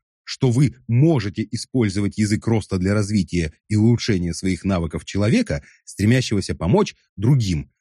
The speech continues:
но также и в том, что вы можете применить его для увеличения своего собственного потенциала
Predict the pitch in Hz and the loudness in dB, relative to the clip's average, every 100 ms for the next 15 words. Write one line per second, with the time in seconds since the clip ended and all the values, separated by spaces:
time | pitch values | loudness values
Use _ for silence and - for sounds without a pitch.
0 | _ 104 123 127 131 104 117 - 92 - | _ -2 -2 0 -2 -2 -6 -8 -14 -8
1 | 220 214 95 - _ - - 117 110 143 | -2 -2 -2 -8 _ -14 -4 0 2 2
2 | - _ 90 95 156 123 117 - 85 90 | 0 _ -4 2 2 2 0 -4 -6 -6
3 | 82 110 190 131 127 80 69 - _ - | -2 0 0 0 -2 -2 -8 -12 _ -6
4 | 90 110 101 101 95 82 127 123 113 107 | 0 2 4 2 2 0 0 2 0 -2
5 | - 107 120 120 - 123 120 - 87 82 | -2 2 2 0 -2 -2 -2 -8 -6 -4
6 | 76 80 78 80 - 95 165 98 - | -6 -8 -8 -8 -4 -2 0 -2 -6